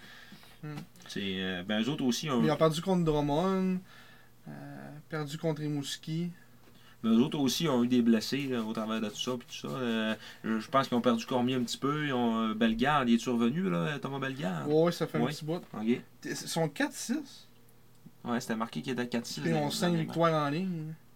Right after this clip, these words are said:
Speaker 2: OK, fait que
Speaker 1: Ah. Un peu là, quand, c'est quoi, euh,
Speaker 2: Classement.
Speaker 1: classe-, classement.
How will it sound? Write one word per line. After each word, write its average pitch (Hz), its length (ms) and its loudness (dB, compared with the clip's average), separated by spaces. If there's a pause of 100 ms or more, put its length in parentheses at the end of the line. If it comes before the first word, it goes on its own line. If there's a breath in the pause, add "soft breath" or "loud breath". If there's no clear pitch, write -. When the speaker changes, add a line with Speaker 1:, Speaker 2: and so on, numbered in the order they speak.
(400)
Speaker 2:
OK, 117 380 -2
fait 113 180 -2
que 123 260 0 (1160 loud breath)
Speaker 1:
Ah. 143 240 -8 (1400 loud breath)
Un 156 100 -14
peu 139 120 -8
là, 156 200 -6
quand, 160 460 -4
c'est - 120 -20
quoi, 165 120 -6 (240)
euh, 131 160 -10
Speaker 2:
Classement. 120 420 0
Speaker 1:
classe-, 120 180 -2
classement. 156 580 -4